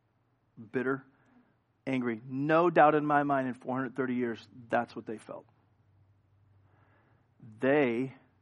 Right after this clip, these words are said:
felt abandoned by God, even though they're the ones that turned their back. There's no doubt in my mind. The problem is,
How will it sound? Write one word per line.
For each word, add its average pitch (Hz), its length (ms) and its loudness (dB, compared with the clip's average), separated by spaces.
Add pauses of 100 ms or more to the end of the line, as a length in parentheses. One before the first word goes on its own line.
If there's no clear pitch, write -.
(140)
felt 123 300 -6
abandoned 117 760 -6 (280)
by 104 220 -12
God, 95 320 -12 (880)
even 135 200 0
though 120 100 -2
they're 139 160 0
the 151 60 0
ones 123 180 -4
that 120 100 -12
turned 131 200 -8
their 131 60 -8
back. 131 200 -8 (760)
There's 127 200 -4
no 120 120 -6
doubt 127 240 0
in 135 80 -2
my 131 100 0
mind. 113 300 -4 (2750)
The 147 60 -16
problem 165 420 2
is, 120 280 -6